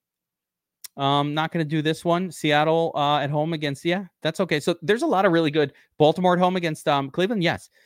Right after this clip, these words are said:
So there are a ton of good spots for defenses this week, like, a lot of yeses, but the <laughs> best yes of all is the Cowboys if we can afford it. If we can't afford it, we'll have to work our way down, but if we can afford it, yeah.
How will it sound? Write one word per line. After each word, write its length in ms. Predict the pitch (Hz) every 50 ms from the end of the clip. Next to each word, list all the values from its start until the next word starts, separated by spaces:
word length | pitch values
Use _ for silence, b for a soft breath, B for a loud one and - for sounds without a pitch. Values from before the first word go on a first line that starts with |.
| b b
So 120 | - 151
there 160 | 156 220 269
are 100 | 269 220
a 60 | 175
ton 260 | - - - 180 185 202
of 120 | 170 147
good 180 | - 143 123 -
spots 440 | - - 117 110 110 110 - - _ _ _ _ _ _
for 100 | - 135
defenses 640 | 143 220 233 - 214 202 202 190 208 196 190 190 - _ _ _ _ _ _ _ _ _
this 200 | 131 156 160 -
week, 180 | 175 175 208 -
like, 180 | 160 135 117 -
a 60 | 117
lot 320 | 120 117 117 131 156 170
of 120 | 180 156 135
yeses, 640 | 127 117 135 160 - - 214 214 226 233 - - _ _ _ _ _ _ _ _ _ _ _ -
but 200 | 151 151 139 -
the 100 | 165 139
<laughs> 20 |
best 360 | 113 - - 156 143 - -
yes 280 | 143 135 143 139 - -
of 100 | 127 110
all 220 | 117 110 107 110
is 100 | 110 98
the 80 | - 135
Cowboys 320 | 180 190 190 190 196 175
if 80 | 165 151
we 80 | 151
can 100 | 139 143
afford 220 | 127 - 127 113 107
it. 80 | 101 b b b b b
If 40 | 147
we 60 | 165
can't 140 | - 254 240
afford 220 | 220 - 214 185
it, 40 | 160
we'll 100 | 143 131
have 160 | 147 127 - -
to 120 | 127 113 - _ _ _ -
work 240 | 120 117 113 -
our 100 | 120 104
way 140 | 95 101 95
down, 300 | 87 92 95 107 123 139
but 220 | 131 120 98 98 _ _ _ _ _ _ _
if 60 | -
we 60 | -
can 80 | 262 285
afford 260 | 254 - 294 277 190
it, 140 | 135 - _ _ _ _ _ _ _ _ _
yeah. 200 | - 131 - -